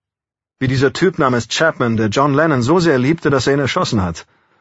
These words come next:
Ich bin ein ganz gewöhnlicher Kerl. Joe, ein absoluter Durchschnittstyp, der einfach ein Hobby hat. Ich bin kein Psychopath. Ich höre keine Stimmen.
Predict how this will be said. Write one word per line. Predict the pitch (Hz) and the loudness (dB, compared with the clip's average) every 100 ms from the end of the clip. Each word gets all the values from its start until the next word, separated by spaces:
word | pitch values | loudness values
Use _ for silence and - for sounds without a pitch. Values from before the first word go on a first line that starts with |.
| _ _ - | _ _ -2
Ich | 185 - | -2 0
bin | 143 | 0
ein | 123 | 0
ganz | 117 139 - | 0 -2 -2
gewöhnlicher | 120 110 113 104 98 | -4 -2 -2 -2 -4
Kerl. | 110 107 101 82 _ _ | -2 0 -2 -4 _ _
Joe, | - 220 190 98 113 | 0 2 2 -2 -4
ein | 123 | -2
absoluter | 208 202 - 151 143 120 | -2 -2 0 0 2 2
Durchschnittstyp, | 156 143 110 - - 101 - _ _ _ _ _ - | 0 0 -4 -4 -6 -6 -6 _ _ _ _ _ -2
der | 180 | 0
einfach | 214 208 | 0 0
ein | 220 131 | 0 2
Hobby | 123 113 | 0 0
hat. | 92 82 - _ _ _ _ | -2 -4 -10 _ _ _ _
Ich | - | -4
bin | 208 320 | 0 0
kein | 247 | 0
Psychopath. | 208 160 120 104 - 90 92 - - | 0 -2 -2 -4 -4 -4 -4 -10 -10
Ich | - - | -6 0
höre | 196 175 | 0 0
keine | 135 117 | -2 -2
Stimmen. | - 131 190 135 78 | -4 -2 0 0 -4